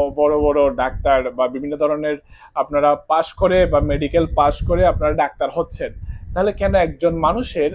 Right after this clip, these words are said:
একজন মানুষ, এটা কিন্তু কোনো পশু না। আপনি যে এখানে সেলাই করতেছেন বা ইয়া করতেছেন, ওইটা সেলাই করার সময় রশি, সাদা রশি বের হয়ে গিয়েছে, ওইখানে পুরো পেকে গেছে, মানে পেকে একদম ইয়ে হয়ে গিয়েছে। So, ওই মানুষটারে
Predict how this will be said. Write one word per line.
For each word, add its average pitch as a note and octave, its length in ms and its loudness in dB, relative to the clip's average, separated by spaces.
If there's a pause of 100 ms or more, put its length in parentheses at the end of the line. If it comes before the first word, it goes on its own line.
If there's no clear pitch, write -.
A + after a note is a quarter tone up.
(120)
একজন E3 280 0
মানুষ, F3 300 2
এটা F3+ 160 -4
কিন্তু G#3 200 -10
কোনো G3 320 -6
পশু E3 260 0
না। C#3+ 160 -4 (380)
আপনি F3+ 300 0
যে F#3 380 2
এখানে F#3 220 0
সেলাই F3+ 340 0
করতেছেন D3+ 640 0 (300)
বা D3+ 100 4
ইয়া E3 140 4
করতেছেন, E3 400 -6
ওইটা D#3+ 240 -2
সেলাই F#3+ 340 2
করার G3+ 260 2
সময় G3+ 380 -2
রশি, C#3 380 -6
সাদা F#3 340 0
রশি C3+ 260 -4
বের D3+ 240 -2
হয়ে E3+ 200 -2
গিয়েছে, C3 360 -6 (340)
ওইখানে F#3+ 280 0
পুরো G#3+ 200 -4
পেকে G3 340 -2
গেছে, F3+ 360 0 (480)
মানে G3 360 -4
পেকে F#3+ 640 2
একদম E3+ 400 -2
ইয়ে C#3+ 140 4
হয়ে D#3 240 2
গিয়েছে। C3+ 360 -2 (440)
So, F3 120 0 (120)
ওই E3+ 160 4
মানুষটারে F#3+ 640 0